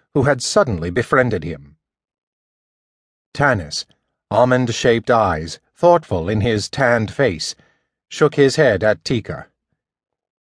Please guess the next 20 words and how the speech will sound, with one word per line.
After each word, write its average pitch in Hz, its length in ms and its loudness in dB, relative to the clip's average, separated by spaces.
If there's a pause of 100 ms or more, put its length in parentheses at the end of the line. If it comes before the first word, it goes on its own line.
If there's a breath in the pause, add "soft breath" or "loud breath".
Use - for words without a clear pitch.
(220)
"No 107 220 2
more 95 220 0
ale," 78 420 -6 (400)
he 110 100 -2
said. 90 460 -6 (960)
"At 107 160 -2
least, 123 440 -2 (580)
not 131 280 2
for - 160 -2
me." 78 380 -6 (1600)
The 117 140 2
barmaid 135 560 4
planted 127 400 2
her 113 140 0
feet 113 300 -4
sturdily 95 600 0
before 120 520 2
the 120 160 2
dwarven 110 640 0
stranger, 117 580 -2